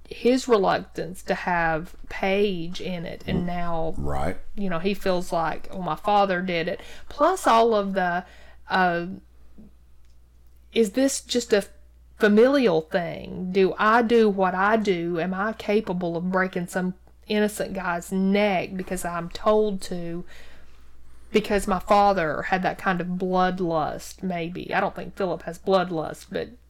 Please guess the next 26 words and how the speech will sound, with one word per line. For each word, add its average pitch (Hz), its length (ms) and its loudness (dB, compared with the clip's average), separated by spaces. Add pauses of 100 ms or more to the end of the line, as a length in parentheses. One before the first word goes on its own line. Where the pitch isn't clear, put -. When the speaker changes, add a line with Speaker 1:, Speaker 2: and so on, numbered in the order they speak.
Speaker 2:
Well, 190 100 4
we 190 80 8
don't 104 160 6
know 92 140 6
that 90 100 6
his 85 120 4
Speaker 1:
necessarily, - 100 -2
but - 60 -6
Speaker 2:
father 90 380 4
had 85 360 -2
bloodlust. 71 600 -6
We 87 120 4
just 85 160 -2
know 76 160 0
that 76 120 -2
he 73 120 -2
worked 76 340 -4
at 69 80 -2
a 67 40 -8
penal 80 320 -2
camp. - 280 -10
That's - 260 -6
really 90 320 2
all 69 200 -6
we 62 120 -8
know. 60 180 -6